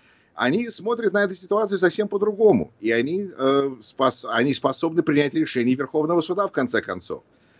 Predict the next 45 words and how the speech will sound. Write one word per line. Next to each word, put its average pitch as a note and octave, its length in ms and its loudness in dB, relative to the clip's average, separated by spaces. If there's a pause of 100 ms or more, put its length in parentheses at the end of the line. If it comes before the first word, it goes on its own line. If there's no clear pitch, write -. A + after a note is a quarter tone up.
(120)
А, F#2+ 320 0
хотя A#2+ 340 2
и B2+ 60 4
говорят B2+ 380 2
о C#3 60 0
том, C3+ 160 0
что C3 280 2
не A#2+ 200 4
способны. A2+ 540 -4
Но G2 80 0
я C#3+ 100 4
думаю, G#3+ 220 4
что E3+ 160 -2
они G3 180 -2
как F3 180 0
раз F3 200 0
способны, A#2+ 640 -2
а E2 80 -4
вот F#2 160 -12
Трампу G3+ 380 2
тяжелее. C#3+ 520 -2 (440)
Поэтому C#3+ 380 0
они E3 180 0
все C#3+ 200 2
щас - 240 0
собрались. F3 680 2 (280)
Верховный D3+ 500 2
суд - 220 -2
сказал: C3 220 2
«Давайте, C3 380 0
ребята, E3 300 2
все, F3 480 0
все F#3+ 260 2
в G3+ 60 2
один». F3 340 2
И C3+ 200 -6
тут F3 300 0
он D#3 160 -2
этот, C#3+ 200 0
взял C#3+ 300 2
этот D#3 160 -6
плот D#3 280 4
и D3 100 -4
затопил C3 500 -2
его. D2+ 200 -10